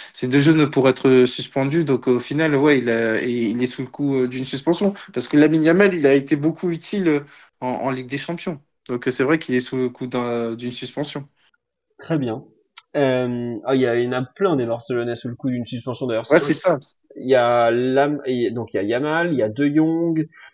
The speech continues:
Speaker 2: il y a, comment il s'appelle, euh, Araujo, si je me trompe pas. Il y a
Speaker 1: Exactement.
Speaker 2: il y a Sergi Roberto, Christensen, Lewandowski, Joao Félix et Ferran Torres.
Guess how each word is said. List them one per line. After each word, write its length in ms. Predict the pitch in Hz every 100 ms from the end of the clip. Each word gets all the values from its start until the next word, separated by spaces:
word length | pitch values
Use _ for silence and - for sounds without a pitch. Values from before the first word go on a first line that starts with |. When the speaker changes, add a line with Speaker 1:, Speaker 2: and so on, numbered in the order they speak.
| _ _
Speaker 2:
il 160 | 123 117
y 80 |
a, 440 | 113 110 110 110 107
comment 160 | 110 110
il 40 |
s'appelle, 480 | - 104 113 107 -
euh, 280 | 107 107 107
Araujo, 460 | 110 113 120 185 202
si 160 | -
je 80 | 147
me 100 | 147
trompe 360 | 147 151 151 156
pas. 420 | 175 185 190 190 - _
Il 180 | 143 127
y 40 |
a 20 | 123
Speaker 1:
Exactement. 580 | 120 120 - 151 120 - _ -
Speaker 2:
il 240 | 127 127
y 60 | 117
a 80 |
Sergi 340 | 113 160 135 135
Roberto, 680 | 123 127 127 - 180 196
Christensen, 1080 | 196 - 170 170 156 156 175 175 196 202 196 -
Lewandowski, 1300 | 127 165 170 156 160 160 - - 185 196 214 240 - _ _ _ _ _ _ _
Joao 500 | - 139 185 180 175
Félix 420 | 170 165 214 208
et 60 | 135
Ferran 380 | 143 156 160 160
Torres. 280 | 147 127